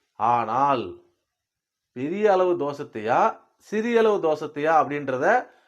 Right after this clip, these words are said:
நம்மளுடைய பரிகாரத்தை வைத்து நம்மளால என்ன பண்ணிக்கலாம்? முடிவு பண்ணிக்க முடியும். சரிங்களா? பாதிப்பை குறைத்து கொள்ள முடியும். சரியா? இப்ப எக்ஸாம்பிளுக்கு சொல்றேனே, ஆ, உங்களுக்கு ஈஸியா புரியணுன்றதுக்காக பாவத்தை மாத்தி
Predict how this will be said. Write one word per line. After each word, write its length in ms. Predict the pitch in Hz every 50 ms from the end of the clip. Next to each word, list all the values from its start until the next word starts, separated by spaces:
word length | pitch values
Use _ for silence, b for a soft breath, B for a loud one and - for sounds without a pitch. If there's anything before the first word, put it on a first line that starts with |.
| b b b
நம்மளுடைய 640 | 107 127 139 165 175 180 190 190 185 170 165 165 196 233 226 -
பரிகாரத்தை 720 | - 139 143 175 - 214 220 214 208 202 - - 180 165
வைத்து 300 | 156 160 165 175 175 220
நம்மளால 300 | 220 202 180 196 202 190 190
என்ன 80 | 208
பண்ணிக்கலாம்? 520 | 202 202 190 180 165 151 127 113 98 87 - _ _ _ _ _ _ _ _
முடிவு 360 | 113 113 131 147 175 196 185
பண்ணிக்க 320 | 175 160 151 147 143 151
முடியும். 500 | 147 135 123 120 117 110 117 127 143 147 139 123 101 85 82 _ _ _ _ _ _ _ _ _ _ _ _ _ _ -
சரிங்களா? 380 | 147 143 143 170 202 226 226 b b b b b b b
பாதிப்பை 580 | _ 147 165 196 226 220 226 220 - 233 240 233
குறைத்து 380 | - 214 220 240 233 233 254 -
கொள்ள 220 | 202 202 190 190
முடியும். 380 | 180 170 156 160 175 175 165 120 92 87 - _ _ _ _ _
சரியா? 380 | _ - 156 147 160 190 202 202 b b b b b b
இப்ப 80 | _ 156
எக்ஸாம்பிளுக்கு 560 | 165 165 156 - 226 226 214 196 196 180 - -
சொல்றேனே, 480 | 156 139 131 135 160 180 160 113 95 90 _ _ _ _ _ _ _ _ _ _ _
ஆ, 220 | 139 131 135 139 139
உங்களுக்கு 300 | 143 151 151 156 202 254
ஈஸியா 260 | 269 262 247 240 233
புரியணுன்றதுக்காக 960 | 233 - 196 208 220 208 196 185 180 170 160 170 175 185 196 196 165 175 165
பாவத்தை 440 | 151 156 170 180 185 180 - 151 143
மாத்தி 240 | 143 151 147 151